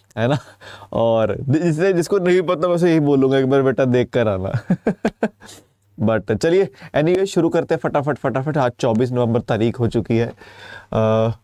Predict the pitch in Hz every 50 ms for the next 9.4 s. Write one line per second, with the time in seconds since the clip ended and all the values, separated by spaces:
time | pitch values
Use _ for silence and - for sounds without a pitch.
0 | _ _ _ _ _ _ _ _ _ _ _ _ _ _ _ _ _ _ _ _
1 | _ _ _ - - - - _ _ - - _ _ _ - 92 113 135 - 147
2 | 135 - - 139 123 - 143 139 143 151 143 147 139 - 143 139 151 151 147 127
3 | 127 117 - 139 165 - _ _ _ - - - - - - - _ _ - -
4 | _ _ - 117 120 113 117 135 139 139 - 139 135 139 131 - - 139 135 139
5 | - _ _ - 131 120 117 117 117 131 127 123 120 127 127 123 127 127 120 -
6 | - 131 113 123 113 123 113 - - - 107 - 127 107 - 120 123 123 120 131
7 | 131 110 120 117 117 127 113 127 117 - - 107 113 104 107 120 101 104 110 -
8 | - 117 92 90 107 110 113 113 110 107 - - - - - - _ _ - 123
9 | 139 131 123 151 - - 147 147